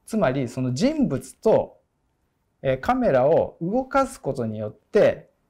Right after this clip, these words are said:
えー、最初は引きから入ったのに、いつの間にかカメラが寄ってってツーショットになり、えー、カメラがいつの間にか回り込んで、えー、誰かのワンカットになり、あ、ワンショットになりっていうように、その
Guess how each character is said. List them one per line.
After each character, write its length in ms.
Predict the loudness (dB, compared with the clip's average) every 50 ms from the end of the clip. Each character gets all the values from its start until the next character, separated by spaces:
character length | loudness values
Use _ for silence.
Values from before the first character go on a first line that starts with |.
| _ _ -2
え 360 | 2 2 4 4 4 2 0
ー、 20 | -2
最 240 | 0 2 2 2
初 140 | 2 0 2
は 140 | 4 4 4
引 100 | 2 0
き 160 | -8 -10 -4
か 120 | 0 2 2
ら 100 | 2 2
入 220 | 0 0 0 0
っ 40 | -2
た 160 | -4 -6 -4
の 140 | -4 -4 -4
に、 300 | -4 -4 -4 -4 -6 -10 -16 _ -14
い 80 | -10 -6
つ 60 | -4
の 100 | -4 -2
間 120 | -2 -2
に 60 | 0
か 100 | 0 -2
カ 160 | -2 0 -2 0
メ 100 | 0 0
ラ 80 | 0
が 100 | 0 -2
寄 140 | -4 -6 -8
っ 20 |
て 200 | -8 -6 -4 -4
っ 20 | -4
て 160 | -4 -6 -12
ツ 180 | -10 -8 -8 -6
ー 40 |
シ 100 | -4 -4
ョ 20 | -6
ッ 40 | -6
ト 180 | -6 -8 -8
に 120 | -8 -8 -8
な 140 | -6 -6
り、 300 | -4 -2 -2 -4 -4 -8 _ _ _ _ _ _ _ -4
え 680 | -2 0 2 2 2 0 0 -2 -2 -4 -6 -8 -8 -4
ー、 20 |
カ 120 | -2 0 2
メ 100 | 4 4
ラ 140 | 2 4 4
が 120 | 2 2
い 100 | 2 0
つ 60 | -2
の 120 | -4 -2 -2
間 100 | -2 -2
に 80 | 0 0
か 60 | 0
回 140 | 0 0 0
り 100 | -2 -4
込 200 | -4 -4 -2 -2
ん 80 | 0 2
で、 280 | 2 4 2 2 0 -4
え 160 | -6 -4 -2
ー、 20 | 0
誰 200 | 0 0 0 0
か 120 | -4 -6
の 120 | -6 -6
ワ 100 | -8 -8
ン 80 | -8 -6
カ 100 | -6 -8
ッ 80 | -8 -8
ト 100 | -10 -12
に 100 | -10 -10
な 100 | -12 -10
り、 60 | -6
あ、 100 | -4 -2
ワ 140 | -2 -2 -2
ン 60 | -2
シ 80 | -2 -2
ョ 40 | -2
ッ 40 |
ト 120 | -2 -4 -8
に 80 | -6
な 80 | -6 -6
り 120 | -6 -6
っ 20 | -8
て 240 | -8 _ -4 -2 -2
い 40 |
う 20 | 0
よ 120 | 0 0 0
う 20 |
に、 200 | 0 -4 -6 -8
そ 140 | -8 -6 -6
の 180 | -6 -6 -8